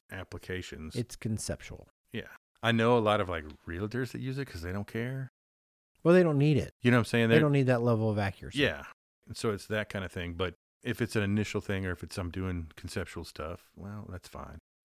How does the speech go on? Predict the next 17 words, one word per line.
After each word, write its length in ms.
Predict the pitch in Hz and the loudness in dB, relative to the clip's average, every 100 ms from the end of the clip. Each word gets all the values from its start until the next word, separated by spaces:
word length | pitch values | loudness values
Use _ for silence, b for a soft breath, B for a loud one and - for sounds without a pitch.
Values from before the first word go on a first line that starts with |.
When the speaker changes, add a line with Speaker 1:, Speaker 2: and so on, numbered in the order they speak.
| _ _ _ | _ _ _
Speaker 1:
Or 180 | 113 110 | 2 2
if 120 | 95 | 4
I 60 | 98 | 0
know 240 | 98 95 | 0 -2
it's 140 | 90 - | -2 -4
not 140 | 92 | -6
gonna 140 | 82 76 | -4 -6
matter, 500 | 80 82 - 87 80 - | -6 -6 -8 -12 -12 -12
if 180 | 92 87 | -10 -8
I'm 120 | 78 - | -8 -4
doing, 140 | 95 | -6
<laughs> 240 | - - | -6 -10
you 80 | 104 | -8
know, 80 | 87 | -8
if 100 | - | -10
it's 140 | 87 | -12
a, 60 | - | -14